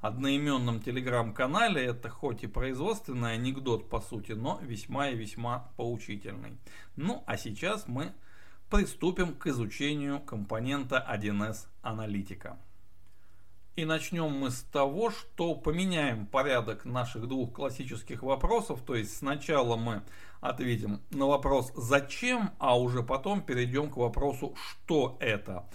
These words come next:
такое?". Итак, зачем?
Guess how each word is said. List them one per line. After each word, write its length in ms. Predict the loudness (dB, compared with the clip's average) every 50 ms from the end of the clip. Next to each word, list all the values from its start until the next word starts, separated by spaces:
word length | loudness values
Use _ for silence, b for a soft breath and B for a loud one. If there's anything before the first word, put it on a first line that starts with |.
| B B B B B -6
такое?". 560 | -6 -4 -4 -4 -4 -2 -2 -2 -4 -6 -8 -8 -10 B B B B B B
Итак, 440 | -8 -4 2 4 4 4 4 0 -6
зачем? 640 | -8 2 4 4 4 4 0 0 2 2 2 2 0